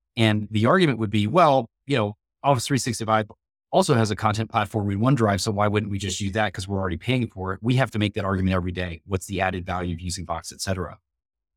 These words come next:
But the reality is, it's not just a competitive situation. It's really a coexist situation. Every one of our customers is also a Microsoft customer or a Google customer or both,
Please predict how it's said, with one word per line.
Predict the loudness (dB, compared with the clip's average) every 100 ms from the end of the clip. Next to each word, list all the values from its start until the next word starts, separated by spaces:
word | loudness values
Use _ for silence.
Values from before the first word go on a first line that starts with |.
| _ _ _ _ _ _ _
But | 0
the | 2
reality | 2 4 4 4 2
is, | 0
it's | -2 -2
not | 0 0
just | -2 -4
a |
competitive | -4 0 -2 0 -4
situation. | -6 -6 -6 -4
It's | -4 -4
really | -2 0
a | -2
coexist | -2 -4 -2 0 -2 -2 -12 _
situation. | -8 -6 -6 -6 -6 -10 -14 _ _
Every | 0 2 4
one | 4 4
of |
our | 2
customers | 2 -2 -2 -4 -4 -8 -2
is | -2 -2
also | 0 2 2 0 0 -2 -10 -4
a |
Microsoft | -2 0 -2 -4 -6
customer | -8 -8 -6 -6 -6 -4
or | 0 2 2
a | 2
Google | 2 0 0
customer | -4 -4 -8 -10 -2
or | -2
both, | 0 -2 -4 -16